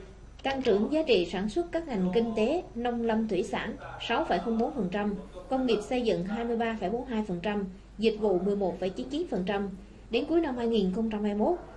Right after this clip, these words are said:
thu nhập bình quân đầu người đạt bốn mươi tám phẩy tám triệu đồng trên người trên năm. Các chính sách an sinh xã hội được thực hiện đầy đủ, kịp thời, đúng đối tượng. Lĩnh vực quốc phòng, an ninh luôn được đảm bảo.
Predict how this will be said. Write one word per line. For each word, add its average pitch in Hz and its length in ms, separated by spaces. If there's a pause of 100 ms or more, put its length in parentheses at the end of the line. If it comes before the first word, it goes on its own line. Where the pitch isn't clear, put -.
(120)
thu 269 100
nhập 262 200
bình 208 180
quân 247 140
đầu 208 120
người 190 240
đạt 185 220 (100)
bốn 226 120
mươi 294 100
tám 247 200
phẩy 190 120
tám 220 220
triệu 208 140
đồng 185 220
trên 220 140
người 185 180
trên 208 140
năm. 202 200 (480)
Các 330 160
chính 320 120
sách 339 220
an 240 200
sinh 247 140
xã 214 140
hội 202 280
được 190 160
thực 202 140
hiện 180 220
đầy 185 160
đủ, 185 280
kịp 208 140 (100)
thời, 196 260 (180)
đúng 226 160
đối 311 140
tượng. 196 240 (420)
Lĩnh 262 200
vực 247 200
quốc 339 220
phòng, 190 240
an 233 180
ninh 240 200
luôn 233 200
được 190 200
đảm 185 160
bảo. 190 260